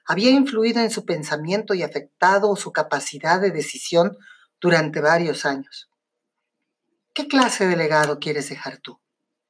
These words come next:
Stephen Covey, en su bestseller Los siete hábitos de la gente altamente efectiva, dice que los cuatro grandes objetivos de la vida son vivir, amar, aprender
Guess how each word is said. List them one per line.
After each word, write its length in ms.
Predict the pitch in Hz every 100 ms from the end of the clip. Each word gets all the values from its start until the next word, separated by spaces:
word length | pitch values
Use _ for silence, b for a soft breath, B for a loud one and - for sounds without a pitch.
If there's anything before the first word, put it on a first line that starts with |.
| _ _ B B B _ _ -
Stephen 440 | 180 - 226 220
Covey, 360 | 220 240 277 262
en 160 | 208 185
su 320 | - 160 151
bestseller 560 | 175 175 185 175 180
Los 140 | 175 143
siete 260 | 170 165
hábitos 260 | 165 165 156
de 80 | 147
la 120 | 139
gente 440 | - 170 170 - B B B B B -
altamente 480 | 170 170 160 165 175
efectiva, 480 | 175 - 202 233
dice 420 | 214 180 185 247 262 B B B _
que 100 | -
los 160 | 180 170
cuatro 380 | - 214 220 196
grandes 420 | 190 196 202 190
objetivos 480 | - 165 196 190 185
de 120 | 170
la 100 | 151
vida 240 | 175 175
son 260 | 175 180 175
vivir, 400 | 156 156 233 254 - - _ _ -
amar, 520 | 135 156 226 247 - b b b b _
aprender 800 | 165 - 156 151 214 277 277